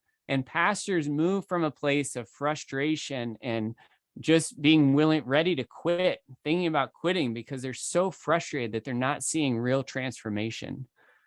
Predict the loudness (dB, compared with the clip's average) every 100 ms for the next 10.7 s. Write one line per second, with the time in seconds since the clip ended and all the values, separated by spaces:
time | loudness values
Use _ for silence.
0 | _ _ 0 2 4 4 4 4 4 4
1 | 2 2 0 -6 -8 -4 -4 -4 -6 -4
2 | -6 -4 -2 -2 -2 -2 -2 -2 -4 -8
3 | -10 -10 -10 _ _ _ _ -2 0 0
4 | 0 0 0 -2 -6 -2 0 0 -2 -4
5 | -2 0 0 -2 -2 -4 -6 -8 -6 -6
6 | -4 -6 -4 -6 -4 -6 -4 -4 -4 -6
7 | -6 -2 -2 -2 -6 -12 -10 -10 -10 -12
8 | -16 _ _ _ _ _ 0 4 4 2
9 | 0 0 0 -4 -6 -6 -8 -6 -6 -6
10 | -10 -6 -6 -6 -8 -12